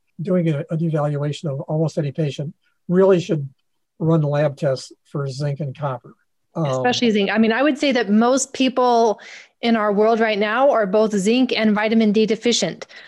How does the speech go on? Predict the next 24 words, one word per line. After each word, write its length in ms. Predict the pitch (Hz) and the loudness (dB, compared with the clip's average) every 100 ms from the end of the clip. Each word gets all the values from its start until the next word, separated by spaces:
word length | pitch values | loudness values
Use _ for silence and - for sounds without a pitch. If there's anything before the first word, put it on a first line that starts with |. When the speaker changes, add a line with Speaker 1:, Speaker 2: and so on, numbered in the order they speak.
| - | -4
Speaker 2:
Of 120 | 196 | 0
all 140 | 208 233 | 2 0
the 100 | 269 | 0
things 220 | 262 254 | 0 2
that 80 | 226 | 2
I 100 | 214 | 0
test, 340 | 214 226 233 240 | -2 -2 -2 -2
like, 180 | 180 190 | -2 2
those 220 | 220 233 | 2 2
are 60 | |
the 140 | 214 214 | 2 -2
two 280 | - 247 240 | 0 0 2
that 240 | 208 - | 2 0
consistently, 1000 | 214 202 - - 320 302 - 226 196 175 | 0 0 -2 0 0 0 0 0 0 -2
even 440 | - 247 262 285 | 0 0 2 2
in 400 | 277 247 240 226 - - _ _ - | 2 2 2 2 -2 -20 _ _ -4
Speaker 1:
Yeah. 80 | 240 | 2
Speaker 2:
normal, 560 | 208 240 277 294 285 | 4 4 4 2 2
healthy 440 | 214 262 285 294 254 | 0 0 0 0 0
people, 360 | 233 202 180 | 0 0 0
consistently 800 | 185 214 202 - 302 302 247 208 | 0 0 0 0 -2 0 0 0
come 380 | 190 - 240 233 | -2 -4 0 2
back 340 | 208 202 202 214 | 2 -2 -4 -2
low. 460 | 196 196 165 165 | 2 2 2 0